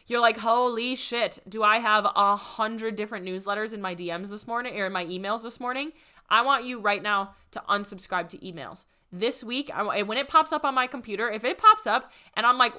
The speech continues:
"Who is this person?" or "Why do I want, like, w-, this business that came in? Do I shop there every day? Do I want their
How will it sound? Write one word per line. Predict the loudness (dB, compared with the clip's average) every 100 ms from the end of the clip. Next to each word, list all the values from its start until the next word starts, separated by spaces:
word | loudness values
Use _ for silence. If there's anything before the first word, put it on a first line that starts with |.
| -12
"Who | -6 -2
is | -2 -2
this | -6
person?" | -2 -2 -2 -2
or | 0 -2
"Why | 2 2 4
do |
I | 4 4
want, | 0 -2
like, | -4
w-, | -4 -10 -14 -6
this | -4 -4
business | -4 -4 -4 -6
that | -2 -2
came | -4 -4
in? | -4 -4
Do | 0
I | 0
shop | 2 2 2 2
there | 0
every | 0 0
day? | -2 -2
Do | 0
I | 0 0
want | 0 0 0
their | -4 -2 -4